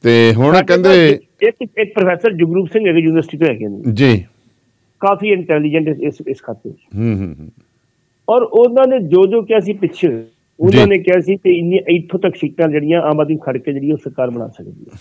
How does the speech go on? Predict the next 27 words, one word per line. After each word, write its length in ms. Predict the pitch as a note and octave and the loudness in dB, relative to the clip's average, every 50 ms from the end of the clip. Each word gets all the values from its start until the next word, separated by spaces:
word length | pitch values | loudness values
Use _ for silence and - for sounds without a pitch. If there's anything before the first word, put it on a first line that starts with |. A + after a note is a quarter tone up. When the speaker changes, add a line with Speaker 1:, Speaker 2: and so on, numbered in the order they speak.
| - | -4
Speaker 1:
ਹੂੰ, 220 | A#2 C3 B2+ G#2+ F2 | -2 -2 -2 -2 -2
ਹੂੰ। 160 | F#2+ F2+ - - _ _ _ _ _ _ _ _ _ _ _ _ _ - | -6 -10 -12 -14 _ _ _ _ _ _ _ _ _ _ _ _ _ -10
Speaker 2:
Debate 440 | C#3 C3+ E3 D#3+ D3+ E3+ E3+ E3 E3+ | -4 -2 0 2 2 0 0 0 -2
ਸੁਣ 120 | - D#3+ D#3 | -4 -2 -2
ਲਓ 80 | D3+ | -2
ਤੁਸੀਂ 180 | C#3+ D3+ B2+ B2+ | -4 -6 -10 -8
ਉਹਨਾਂ 180 | C3+ C3+ C3 | -6 -6 -6
ਦੀਆਂ। 520 | B2 B2 A#2 - G#2+ - _ _ _ - G2+ | -6 -8 -12 -14 -18 -20 _ _ _ -8 -4
Speaker 1:
ਜੀ। 300 | G2 B2 A#2+ G2+ E2 - _ _ _ _ _ _ _ _ _ - D3+ | -2 0 0 0 -2 -4 _ _ _ _ _ _ _ _ _ -6 -2
Speaker 2:
ਮੈਂ 220 | E3 G3 A#3 A#3+ | 0 0 0 0
ਕਿਸੇ 320 | A3+ - C4 A3+ E3+ A3 | -2 -4 -4 -2 -2 -2
ਦੀ 140 | A3+ A3 A#3 | -2 0 0
interview 340 | A3 G#3 F#3 E3+ G#3+ A3 F#3 | -2 -2 -4 -4 -6 -6 -4
ਸੀ 60 | G3+ | -2
ਮੇਰੀ, 200 | G#3+ F#3+ F3+ F#3 | 0 2 2 2
ਉਹ 120 | G3+ G3 G3 | 2 0 2
ਪਾਈ 300 | F3+ D#3+ D#3 E3 F#3 G3 | 2 0 2 2 2 0
ਉਹਨਾਂ 200 | F#3+ F#3 F#3+ F#3+ | 0 0 -2 -4
ਨੂੰ, 100 | F#3 F3+ | -4 -4
ਤੇ 100 | - G3 | -2 -2
ਉਹਨਾਂ 220 | G3 G3+ G3+ F#3+ | 0 0 0 0
ਮੈਨੂੰ 160 | E3+ E3+ F3 | 0 0 0
ਉੱਤੇ 220 | E3+ E3 - F#3 F3 | 0 0 -2 -4 -4
comment 320 | - - D#3+ F3+ F3 E3+ | -2 -4 -4 -4 -6 -6
ਕੀਤਾ 340 | E3 E3 D3+ D#3 - F3+ F3 | -8 -8 -8 -4 -4 -4 -4
ਕਿ 180 | F3 - F#3+ | -4 -4 -4
ਹੁਣ 160 | D#3 D3 D#3+ | -4 -4 -4